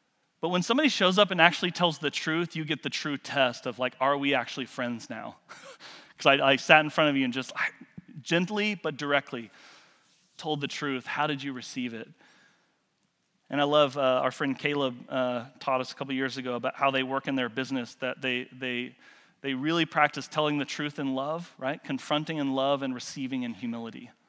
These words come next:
right? So that, that's what Christians do, is we tell the truth in love. We don't use the truth like a hammer. We don't use it to beat people up.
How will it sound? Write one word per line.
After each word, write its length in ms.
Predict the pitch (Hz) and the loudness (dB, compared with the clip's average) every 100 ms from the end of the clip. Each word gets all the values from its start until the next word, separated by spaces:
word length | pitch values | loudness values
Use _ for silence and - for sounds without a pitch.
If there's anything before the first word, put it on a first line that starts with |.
| _ _ _ _ _ _ _ _ _ _ 139 | _ _ _ _ _ _ _ _ _ _ -16
right? 160 | 147 | -14
So 100 | - | -10
that, 160 | 160 - | -10 -4
that's 220 | 165 - | -4 -4
what 80 | 175 | -10
Christians 420 | - 175 175 143 | -8 -6 -6 -6
do, 160 | 165 151 | -4 -6
is 100 | 127 | -6
we 180 | 165 | -8
tell 360 | 190 - - 190 | -8 -4 -4 -2
the 80 | 180 | -4
truth 540 | - - 180 123 - - | -6 -6 -6 -8 -10 -4
in 300 | 185 185 175 | -2 0 0
love. 420 | 160 120 117 - - - _ _ | -2 -2 -8 -18 -20 -20 _ _
We 80 | 156 | -2
don't 140 | 202 | 0
use 220 | 214 214 185 | 2 0 0
the 100 | 220 | -2
truth 420 | - 196 180 - | 0 -2 -2 2
like 160 | 156 | 2
a 40 | 156 | 2
hammer. 400 | - 151 147 120 | 0 2 2 0
We 120 | 135 | 0
don't 160 | 180 170 | -2 -2
use 220 | 165 180 | -2 -2
it 120 | 190 | -4
to 60 | 156 | -8
beat 280 | 135 180 | -8 -10
people 380 | - 190 170 139 | -8 -8 -6 -4
up. 220 | 131 - | -4 -6